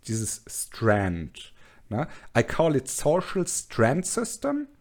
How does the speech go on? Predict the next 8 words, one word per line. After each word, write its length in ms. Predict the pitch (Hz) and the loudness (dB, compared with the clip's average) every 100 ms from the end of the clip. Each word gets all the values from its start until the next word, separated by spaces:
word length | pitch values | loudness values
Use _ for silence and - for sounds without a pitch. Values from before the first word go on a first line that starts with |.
| _ _ _ _ - - | _ _ _ _ -20 -4
a 80 | 120 | -2
system 540 | - - 190 - 170 151 | 2 4 4 2 -2 -2
strand 580 | - - 127 131 - | -6 4 6 6 2
game.“ 400 | 95 82 78 - - - - - - - - | -2 -2 -2 -8 -12 -18 -20 -20 -20 -14 -2
Und 180 | 113 | 2
was 220 | 117 - - | 2 0 2
das, 260 | 147 - | 2 2
ne, 300 | 117 151 - | 2 2 2